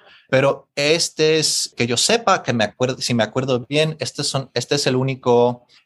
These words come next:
esta es la única condena que, que ello-, ellas experimentan. La situación es un poco diferente para el confesor, eh, Francisco García Calderón,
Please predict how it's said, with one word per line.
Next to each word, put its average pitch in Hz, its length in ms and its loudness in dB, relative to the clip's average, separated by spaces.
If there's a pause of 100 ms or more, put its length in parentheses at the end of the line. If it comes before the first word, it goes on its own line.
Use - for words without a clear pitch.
esta 123 240 -4
es 135 120 0
la 113 140 4
única 123 320 -2
condena 101 600 -4 (280)
que, 95 480 -4
que 101 260 -2
ello-, 107 240 -6
ellas 113 280 0
experimentan. 101 680 -4 (500)
La 127 140 2
situación 160 340 0
es 202 100 2
un 156 80 0
poco 135 180 0
diferente 123 520 0
para 120 560 0
el 110 140 -6
confesor, 113 600 0 (320)
eh, 104 520 0
Francisco 107 440 -4
García 104 380 -2
Calderón, 98 500 -2